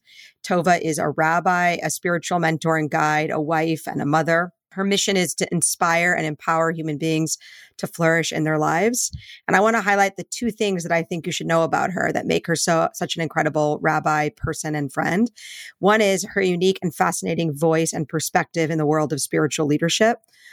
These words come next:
The lens through which she sees the world will offer you something new and surprising, something insightful and kind. And she has a deep, keen awareness of what's happening in front of her and going around,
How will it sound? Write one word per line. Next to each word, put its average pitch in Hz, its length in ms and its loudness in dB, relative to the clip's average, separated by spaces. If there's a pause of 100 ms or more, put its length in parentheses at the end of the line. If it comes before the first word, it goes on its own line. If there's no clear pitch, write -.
(180)
The 185 100 0
lens 185 460 2
through 180 200 -2
which 170 180 0
she - 220 0
sees 165 280 0
the 170 100 2
world 165 440 2
will - 140 0
offer 170 320 -2
you 156 400 2
something 202 480 2
new 196 300 6
and 175 200 0
surprising, 208 840 0 (240)
something 185 340 0
insightful 180 800 0
and 151 240 0
kind. 180 640 0 (460)
And 170 120 0
she - 80 4
has 190 120 4
a 190 80 4
deep, 170 500 -4
keen 180 380 2
awareness 156 800 2
of 151 300 0 (240)
what's - 220 -4
happening 160 380 -2
in 151 100 -4
front 156 180 -2
of 139 80 -4
her 147 120 0
and 143 80 -2
going 147 200 0
around, 147 400 0